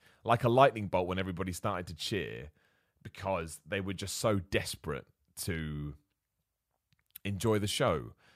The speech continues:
But this was up there too. It was amazing. But then WrestleMania was amazing as well. Like, you've still got eighty thousand people going nuts. And I was there for Nakamura versus Sami Zayn as well at N X T TakeOver Dallas or whatever it was. That was, you know, a good crowd is a good crowd, and it does make a show ten times better.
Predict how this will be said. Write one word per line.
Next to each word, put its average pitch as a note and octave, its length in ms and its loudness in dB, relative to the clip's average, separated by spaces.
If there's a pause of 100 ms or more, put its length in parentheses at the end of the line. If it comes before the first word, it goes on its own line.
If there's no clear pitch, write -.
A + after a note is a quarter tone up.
(160)
But C3+ 100 -4
this F3+ 140 8
was D#3+ 140 6
up A#2+ 160 8
there G#2 120 4
too. G2+ 220 0
It G#2+ 80 2
was B2 180 4
amazing. G#2 400 0
But D#3+ 80 -10
then A3+ 140 -8
WrestleMania F#3+ 480 2
was A2 180 4
amazing G2+ 420 -2
as G2 120 -4
well. G#2 240 2
Like, F2+ 180 -2
you've G#2+ 140 -4
still C#3 180 0
got A2+ 260 2
eighty G2+ 280 -2
thousand G2 420 -2
people F#2 240 -4
going E2+ 340 -2
nuts. - 440 -6 (460)
And E2 200 0
I A#2 60 6
was B2 100 4
there A2+ 120 4
for G#2 100 -4
Nakamura G2+ 420 0
versus G2 220 -2
Sami G2 280 -2
Zayn G2 260 -2
as E2+ 100 -6
well F#2+ 160 0
at D2+ 60 -4
N E2+ 40 -6
X F2 140 -10
T F#2+ 100 -10
TakeOver D#2+ 800 -6
Dallas F2 340 -2
or E2 60 -6
whatever C#2 280 -8
it C2 60 -8
was. C2 220 -10
That A#2+ 180 2
was, D#2 280 -14 (360)
you B2 80 -2
know, A2 60 6
a G#2+ 60 8
good D3+ 180 4
crowd D3 260 12
is B2+ 100 6
a C3 40 2
good B2+ 160 2
crowd, E2+ 500 2
and F#2 80 -4
it G2+ 120 -2
does A2+ 180 4
make G#2 180 0
a F#2+ 60 -2
show F2+ 220 0
ten F2+ 240 -4
times D#2+ 260 -4
better. D2+ 380 -6